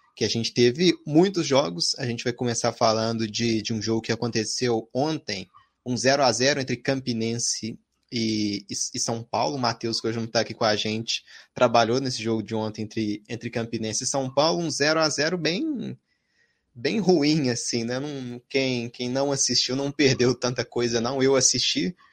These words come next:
e, e posso recomendar isso, que quem perdeu não, não vai fazer muita falta, não. Zero a zero.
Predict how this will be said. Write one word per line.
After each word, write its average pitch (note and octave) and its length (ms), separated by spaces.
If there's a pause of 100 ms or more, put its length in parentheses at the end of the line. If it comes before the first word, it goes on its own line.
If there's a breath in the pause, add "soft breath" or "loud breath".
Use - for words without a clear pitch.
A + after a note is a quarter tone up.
(180 soft breath)
e, A#2+ 360
e A2 40
posso - 320
recomendar A#2 640
isso, A2 120
que A#2+ 80
quem A#2+ 180
perdeu A#2 440
não, A#2 300 (520 soft breath)
não A#2+ 120
vai A2+ 120
fazer A2+ 280
muita A2+ 280
falta, A2+ 400
não. F#2+ 280
Zero B2 320
a E3 80
zero. D#3+ 400